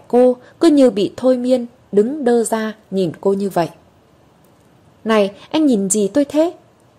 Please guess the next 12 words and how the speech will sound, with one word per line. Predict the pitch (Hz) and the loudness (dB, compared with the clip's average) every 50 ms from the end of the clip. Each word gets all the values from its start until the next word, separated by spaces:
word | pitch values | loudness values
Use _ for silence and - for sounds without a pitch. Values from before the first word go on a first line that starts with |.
| _ _ _ _ _ _ _ _ _ _ _ _ _ _ | _ _ _ _ _ _ _ _ _ _ _ _ _ _
"À, | - 190 190 190 185 180 175 180 185 - - _ _ _ | -2 0 0 0 0 -2 -4 -8 -10 -16 -20 _ _ _
tôi, | 254 247 254 247 247 240 240 240 240 233 233 233 - _ _ | 4 4 6 4 4 2 0 -2 -4 -4 -6 -10 -16 _ _
tôi | - 285 | 4 4
muốn | 254 240 247 247 | 4 4 2 0
biết | 294 359 359 - | 0 -2 0 0
tên | - 277 269 254 | 0 0 0 2
của | - 190 156 - - | 2 0 0 2 2
cô." | - 240 247 262 240 - _ _ _ _ _ _ _ _ _ _ _ _ _ _ _ _ _ _ _ _ _ _ _ - | 2 2 2 2 0 -4 _ _ _ _ _ _ _ _ _ _ _ _ _ _ _ _ _ _ _ _ _ _ _ 4
"Tôi | 220 220 214 | 4 4 6
tên | 214 220 214 202 | 4 2 2 2
là | 190 170 - | -2 -6 -6
Thảo. | - 196 185 170 147 113 | -8 -8 -6 -4 -4 -4